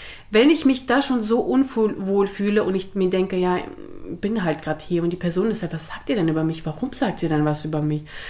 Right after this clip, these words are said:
So, ne? Wenn ich mich unwohl fühle, dann gehe ich irgendwo um die Ecke, wo die Person mich nicht mehr sieht, damit ich sie nicht mehr sehe. So einfach als ein kleines Beispiel. Oder wenn ihr irgendwo einkaufen geht und ihr kommt da jedes Mal rein und da gibt's immer nur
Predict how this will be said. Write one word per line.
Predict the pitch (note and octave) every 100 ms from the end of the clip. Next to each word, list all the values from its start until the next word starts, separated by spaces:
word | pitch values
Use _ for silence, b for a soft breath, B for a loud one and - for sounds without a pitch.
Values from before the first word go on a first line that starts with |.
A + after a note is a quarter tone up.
| B B
So, | F#3+ F#3+
ne? | F#3+ C4+ - - - - - - - -
Wenn | F#3+
ich | G3+
mich | F#3
unwohl | F3 G#3+ G3 F3+
fühle, | - F3+ G3 G#3+ B B
dann | G3
gehe | G#3+
ich | A3
irgendwo | A3+ A3+
um | A3 G3+
die | -
Ecke, | G#3+ G#3
wo | F#3+
die | F#3
Person | F#3+ F3+ F#3+
mich | F#3 F#3
nicht | F3+
mehr | F#3 F3+
sieht, | D#3+ D3+ -
damit | G3 A3+ -
ich | C4+ C4+
sie | G3
nicht | F3+ E3
mehr | F3 D#3+
sehe. | D3+ D3+ D3+ D#3+ B B B B
So | F#3+ F#3+
einfach | F3 F#3
als | F3 E3+
ein | F3
kleines | - E3+ E3+ E3
Beispiel. | D#3+ D#3+ E3 - D3+ D3+ B B B
Oder | - F#3 F#3+ F#3 F3+ - - -
wenn | G3
ihr | G3+
irgendwo | - C4+ B3
einkaufen | - A3+ C4+ G#3 F#3 G3+ F#3
geht | G#3
und | G#3
ihr | G3
kommt | G3 A3
da | G#3+
jedes | G#3 A3+ A3+
Mal | G#3
rein | F#3+ G#3 A3+
und | G3+
da | G3
gibt's | F#3 C4 - -
immer | A#3 C4+
nur | A3+ A3+ B3